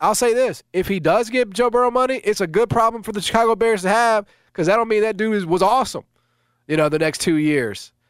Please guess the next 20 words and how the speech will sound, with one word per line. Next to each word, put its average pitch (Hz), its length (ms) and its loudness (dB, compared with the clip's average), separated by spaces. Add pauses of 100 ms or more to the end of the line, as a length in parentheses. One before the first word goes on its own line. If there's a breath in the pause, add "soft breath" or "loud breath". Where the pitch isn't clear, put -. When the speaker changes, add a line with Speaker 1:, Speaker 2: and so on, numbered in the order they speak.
(120)
Speaker 2:
I 147 80 0
mean, 151 180 0
you 226 100 0
could 214 160 -2
say 226 220 2
that's 190 200 -2
the 165 60 -8
market, 156 440 -2
but 143 100 -2
it 196 80 2
ain't 208 140 0
the 151 80 -6
market 156 260 0
for 123 100 0
everybody. 107 560 -2 (280)
You 190 80 -6
gotta 196 140 2
be 131 100 -6
top 143 300 -2
flight. 143 380 -2